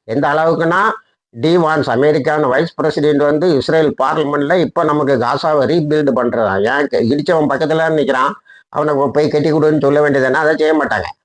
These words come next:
அமெரிக்கா பல்வேறு ப்ராஜெக்டுகளும் தோற்ற பிறகுதான் இப்பொழுது நல்ல வேஷம் போடுது. புளோட்டிலா ஃபோர்ஸ், மிதவை துறைமுகங்களை கொண்டு வந்து உணவை கொண்டு வரேன்னு சொல்லி ராணுவத்தை கொண்டு வந்து இறங்கிச்சு.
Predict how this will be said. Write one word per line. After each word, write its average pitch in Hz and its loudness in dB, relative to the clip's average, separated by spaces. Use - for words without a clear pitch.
அமெரிக்கா 175 0
பல்வேறு 185 2
ப்ராஜெக்டுகளும் 160 0
தோற்ற 190 0
பிறகுதான் 165 0
இப்பொழுது 160 0
நல்ல 160 0
வேஷம் 156 0
போடுது. 117 2
புளோட்டிலா 180 2
ஃபோர்ஸ், 156 -2
மிதவை 170 2
துறைமுகங்களை 165 2
கொண்டு 156 0
வந்து 156 2
உணவை 156 2
கொண்டு 156 2
வரேன்னு 151 0
சொல்லி 156 2
ராணுவத்தை 147 2
கொண்டு 143 2
வந்து 143 2
இறங்கிச்சு. 131 2